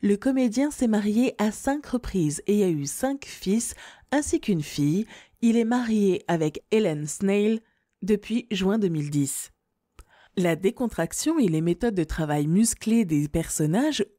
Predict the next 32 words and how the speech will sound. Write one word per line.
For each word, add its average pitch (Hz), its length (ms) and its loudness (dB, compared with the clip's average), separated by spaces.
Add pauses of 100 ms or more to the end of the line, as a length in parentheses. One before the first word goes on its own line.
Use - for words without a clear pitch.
ont 196 180 0
amené 247 440 2
un 160 140 0
renouveau 226 560 2
dans 196 160 -2
l'image 226 560 2
du 170 160 -4
policier 233 600 0
des 175 120 0
séries 208 400 0
télévisées 208 720 0 (300)
des 208 320 2
années 220 220 0
mille 208 180 2
neuf 175 120 0
cent 247 160 0
soixante-dix, 185 680 0 (340)
la 175 140 0
plupart 175 340 -2
du 160 160 -2
temps 254 380 -2 (180)
posé, 180 480 2
poli 165 640 0 (100)
et 240 100 2
bien 185 220 0
habillé. 143 480 -8 (680)
La 170 140 2
série 269 340 2
a 233 80 2
connu 254 360 2
un 220 120 2
succès 277 480 -2